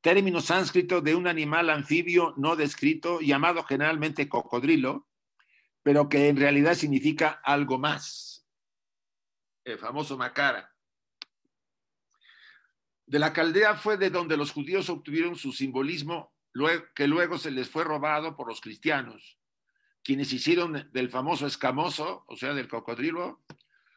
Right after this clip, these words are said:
una entidad viviente y un poder maléfico. O sea, a mí me llama la atención, si ustedes analizan mucho de la simbología antigua, cómo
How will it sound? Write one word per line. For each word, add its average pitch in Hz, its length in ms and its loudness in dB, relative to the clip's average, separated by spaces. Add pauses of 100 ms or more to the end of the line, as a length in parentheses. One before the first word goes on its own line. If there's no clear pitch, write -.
(160)
una 170 240 -4
entidad 147 380 2
viviente 156 500 0
y 143 160 0
un 165 120 -4
poder 143 300 0
maléfico. 117 720 -6 (380)
O - 400 -20
sea, 170 260 -4
a 170 120 -2
mí 214 100 -10
me 240 100 -12
llama 220 220 -4
la 208 80 -2
atención, 156 500 -6
si 139 100 -8
ustedes 165 380 -6
analizan 127 720 -6 (120)
mucho 147 340 -6
de 135 100 0
la 107 120 -4
simbología 104 580 -6
antigua, 104 600 -6 (1040)
cómo - 600 0